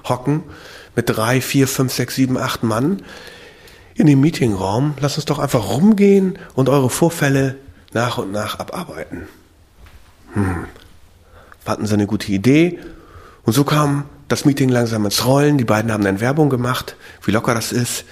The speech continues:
So ein kleines Problem, was man auf dem Schreibtisch dazu hat zu lösen. Und in den Folgewochen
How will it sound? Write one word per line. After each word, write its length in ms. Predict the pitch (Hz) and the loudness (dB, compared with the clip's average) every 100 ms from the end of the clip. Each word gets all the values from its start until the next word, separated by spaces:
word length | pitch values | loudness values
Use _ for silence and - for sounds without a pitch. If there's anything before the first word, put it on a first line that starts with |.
| - - - - | -20 -20 -20 -14
So 120 | - 98 | -6 -6
ein 80 | |
kleines 300 | 95 110 107 | -2 0 0
Problem, 380 | - 104 101 123 | -2 -2 0 0
was 160 | 117 - | 0 0
man 100 | 107 | 0
auf 120 | 101 | 0
dem 100 | 107 | -2
Schreibtisch 360 | - 107 - - | -4 -4 -4 -4
dazu 360 | 101 - 110 | -6 -4 -4
hat 100 | 101 | -2
zu 160 | - 98 | -4 -2
lösen. 520 | 110 131 127 127 123 - - - - | 2 2 4 2 0 -10 -20 -20 -10
Und 180 | - 101 | -4 -2
in 100 | 101 | 0
den 100 | 98 | -2
Folgewochen 680 | - 104 101 98 92 - 87 | 0 0 0 -2 -4 -6 -10